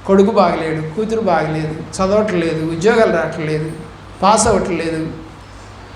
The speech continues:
తగ్గించుకుంటున్నావా, లేకపోతే ఎక్కడన్నా బాతాకాని కొట్టే చోట కూర్చుంటున్నావా? బాతాకాని కొట్టే చోట కనుక నువ్వు కూర్చున్నట్లయితే,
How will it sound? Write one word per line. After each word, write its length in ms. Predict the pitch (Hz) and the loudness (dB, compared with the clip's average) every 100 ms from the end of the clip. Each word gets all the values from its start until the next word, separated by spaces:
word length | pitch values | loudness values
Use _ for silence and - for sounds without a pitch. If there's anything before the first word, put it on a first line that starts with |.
| - | -2
తగ్గించుకుంటున్నావా, 1400 | 208 220 269 403 359 370 381 302 339 269 233 226 247 320 277 | 0 2 4 6 6 4 4 2 2 4 6 6 6 4 2
లేకపోతే 340 | 269 269 262 | 2 2 2
ఎక్కడన్నా 360 | 269 247 247 247 | 0 0 -2 -2
బాతాకాని 760 | 185 190 240 277 269 254 247 240 | 2 4 6 6 4 4 2 2
కొట్టే 380 | 233 233 226 | 0 2 2
చోట 300 | 226 226 220 | 2 2 0
కూర్చుంటున్నావా? 1080 | 214 214 220 202 208 190 180 175 156 139 135 - - - - - - - - - - - - - - - - - | 0 -2 -4 -4 -2 -4 -2 -2 -2 -4 -6 -12 -16 -18 -18 -18 -18 -18 -18 -18 -18 -18 -16 -16 -16 -14 -12 -2
బాతాకాని 800 | 170 214 254 277 285 277 277 277 | 4 4 6 6 6 6 4 4
కొట్టే 460 | 269 269 269 269 269 | 4 4 6 4 4
చోట 140 | 262 | 2
కనుక 340 | 262 262 262 262 | 2 0 0 0
నువ్వు 200 | 262 247 | 0 -2
కూర్చున్నట్లయితే, 1000 | 240 262 - 254 247 240 233 233 269 | -4 -4 -4 0 0 2 2 2 4